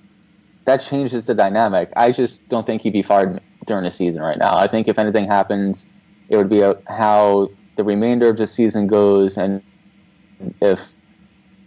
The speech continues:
uh, Gallant or somebody like that shows interest in joining the team, I think,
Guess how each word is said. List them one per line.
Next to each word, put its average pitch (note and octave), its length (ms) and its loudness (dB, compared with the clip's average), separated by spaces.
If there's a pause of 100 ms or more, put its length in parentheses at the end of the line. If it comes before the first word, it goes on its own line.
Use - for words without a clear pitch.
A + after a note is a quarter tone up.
uh, F#2 200 0
Gallant G#2+ 400 2
or G2 160 2
somebody A2 260 -2
like G2 200 2
that G2 200 2
shows F#2+ 500 0
interest G2 400 -2
in F#2 360 -2 (320)
joining G#2 240 0
the F#2+ 80 2
team, F#2+ 420 0 (440)
I A2+ 140 2
think, A#2+ 360 0